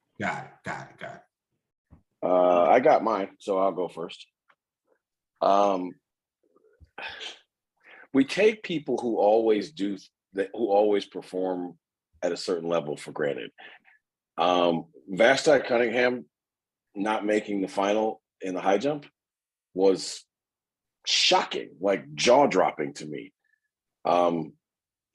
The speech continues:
Speaker 2: definitely thought she had a chance at a medal here, and there was literally no world that I thought that, that she wouldn't make the final.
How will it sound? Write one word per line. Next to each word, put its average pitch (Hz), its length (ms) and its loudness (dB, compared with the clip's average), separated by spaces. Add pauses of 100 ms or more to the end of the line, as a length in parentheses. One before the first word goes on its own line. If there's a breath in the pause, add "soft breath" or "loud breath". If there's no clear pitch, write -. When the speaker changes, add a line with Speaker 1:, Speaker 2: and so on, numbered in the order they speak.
(120)
Speaker 2:
definitely 131 380 4
thought 117 220 4
she 101 100 -4
had 104 100 2
a 85 40 -4
chance 104 280 -4
at 80 60 -10
a 78 40 -6
medal 82 380 2
here, 78 320 -4 (340)
and 95 280 -2 (180)
there 110 240 4
was 101 340 2
literally 110 640 0
no 101 280 2
world 120 720 0 (380)
that 98 120 -6
I 101 120 -2
thought 95 340 -6
that, 95 160 -10
that 98 160 -10
she - 220 -6
wouldn't 95 480 -2
make 90 440 -2 (340)
the 82 60 -8
final. 78 400 -8